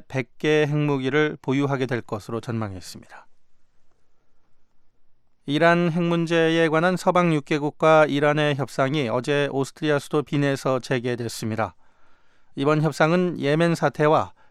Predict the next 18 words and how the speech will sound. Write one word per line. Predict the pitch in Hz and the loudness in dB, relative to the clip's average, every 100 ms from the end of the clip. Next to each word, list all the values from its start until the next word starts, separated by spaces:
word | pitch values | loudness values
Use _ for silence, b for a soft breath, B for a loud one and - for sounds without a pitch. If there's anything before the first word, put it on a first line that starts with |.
| - | -6
미국인 | 135 147 165 170 | -2 0 0 0
수감자 | - 170 165 160 160 156 | -2 -2 0 2 2 2
문제 | 143 135 131 127 | 2 0 -2 -2
등 | 165 156 | -2 0
여러 | 131 147 147 | 2 2 2
민감한 | 127 143 156 156 151 151 | 0 -2 2 2 2 0
사안들이 | 151 143 139 135 151 | 2 2 2 -2 -4
불거진 | - 135 139 135 135 | -4 -2 0 0 -2
가운데 | 123 123 120 120 120 | 0 0 -2 -2 -4
이뤄지는 | 127 123 117 117 | -4 -4 -2 -4
것입니다. | 110 - 104 101 92 - - - - - _ - - | -4 -6 -6 -8 -12 -18 -20 -20 -20 -20 _ -18 -6
미국은 | 139 143 160 185 185 | -2 0 2 2 2
이란 | 143 156 165 160 | 0 4 4 4
정부가 | 151 139 143 156 95 - b b - | 2 2 4 4 2 -6 b b -4
예멘의 | 135 147 151 175 | 0 2 4 2
시아파 | 165 - 180 170 - 165 165 | 0 2 2 2 4 6 4
후티 | - 185 196 | 0 -6 0
반군에 | 160 143 135 143 135 | 4 4 2 0 -2